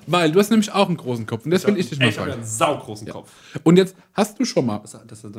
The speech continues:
Speaker 1: das ist ja, da merkt man, dass das, das ist ja das, was man sagt, oft mit Penis, ne?
Speaker 2: Ja. Und auch halt schlau.
Speaker 1: Ja.
Speaker 2: Großer Kopf, viel Hirn.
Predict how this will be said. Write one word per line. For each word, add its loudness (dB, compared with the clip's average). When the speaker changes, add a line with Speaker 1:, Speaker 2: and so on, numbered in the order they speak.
Speaker 1:
das -12
ist -12
ja, -12
da -10
merkt -8
man, -6
dass -6
das, -8
das -4
ist -6
ja -4
das, -4
was -12
man -2
sagt, -2
oft -4
mit 0
Penis, 0
ne? -6
Speaker 2:
Ja. -4
Und 8
auch 0
halt -4
schlau. -2
Speaker 1:
Ja. -10
Speaker 2:
Großer -2
Kopf, -12
viel 0
Hirn. -2